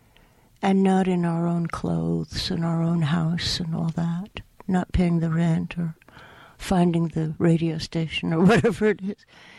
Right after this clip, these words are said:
You know, you're, you're sort of free and it feels,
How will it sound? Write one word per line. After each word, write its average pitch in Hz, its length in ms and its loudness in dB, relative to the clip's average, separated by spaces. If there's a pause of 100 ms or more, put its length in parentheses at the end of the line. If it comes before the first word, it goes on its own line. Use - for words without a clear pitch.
(100)
You 247 120 0
know, 233 100 4
you're, 208 220 -2 (120)
you're 190 160 0
sort 196 260 0
of 180 80 -6
free 190 600 -4
and 175 160 -8 (100)
it - 40 -18 (320)
feels, - 600 -6